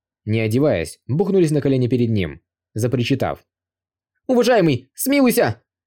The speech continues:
Уважаемый, пощади! Милосердие!" Оставшиеся четверо, выйдя из ступора,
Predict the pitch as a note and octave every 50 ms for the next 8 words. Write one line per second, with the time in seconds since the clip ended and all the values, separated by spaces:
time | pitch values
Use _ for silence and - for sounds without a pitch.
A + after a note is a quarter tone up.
0 | _ - - C#4+ C#4 B3 C4 C4+ C4 C4 B3 B3 C4 C4 B3+ A#3 F3+ C#3 C#3 -
1 | _ _ _ _ _ C4 B3+ C#4 C#4 C#4+ C4+ C#4 D4 D4+ C4+ A#3+ B3 C4 A#3+ F3
2 | C3 A#2+ - _ _ _ _ _ _ _ _ _ _ _ _ _ _ _ _ _
3 | _ _ _ _ _ _ _ _ _ _ - G#2+ G2+ - B2 A#2 - C3 A#2 -
4 | G#2+ - E3+ C#3+ A#2 G2+ F2 D#2 D2 - - _ _ _ _ - F#2+ C#3 G3+ G#3+
5 | F#3+ G3 F#3+ - D3+ - - G#3 F3+ - A2+ F2 D#2 D2+ F#2+